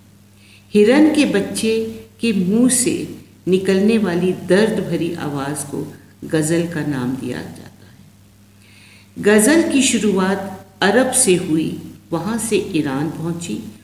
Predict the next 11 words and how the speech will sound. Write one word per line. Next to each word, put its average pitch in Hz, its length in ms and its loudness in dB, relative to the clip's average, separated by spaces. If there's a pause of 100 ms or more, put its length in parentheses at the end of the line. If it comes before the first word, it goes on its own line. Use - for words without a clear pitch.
(200)
और 180 120 0
फ़ारसी 185 680 -2
साहित्य 175 560 -2
के 170 300 -2
रास्ते 139 560 -6 (440)
उर्दू 233 340 0
साहित्य 156 640 -2
में 151 240 -2 (360)
लोकप्रिय 190 640 2
हो - 140 -8
गई। - 280 -14